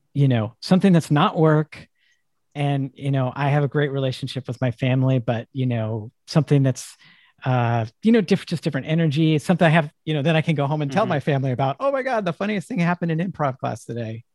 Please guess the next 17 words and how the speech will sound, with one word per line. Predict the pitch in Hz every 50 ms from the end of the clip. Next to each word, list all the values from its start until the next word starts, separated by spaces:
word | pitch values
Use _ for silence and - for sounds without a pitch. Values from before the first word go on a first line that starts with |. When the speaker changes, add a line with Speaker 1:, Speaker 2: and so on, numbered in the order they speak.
| _
Speaker 1:
So, | _ - - 127 123 120 120 113 - - - - - - - _ _ _ _ - -
um, | 120 123 120 117 117 113 113 110 - _ _ _ _ _ _ _ _ _ - - - _ _ _ _ _ _ _ -
but | 147 143 143
I'm | - 156 160 170
glad | 170 175 175 180
that | 160 151
we | 143 143
could | - 147 127
share | - - 151 143 135
this | 123 135 135 - -
time | - - 139 135 131 127 127 127 127 123 _ _ _ _ _ _ -
together. | - 113 113 127 120 135 175 220 214 - _ _ _ _ - _ _
Is | - 143 127
there | 170 175
anything, | 156 196 220 220 - 254 254 240 233 220
uh, | 202 185 170 - - - 202
we, | 202 226 233 - -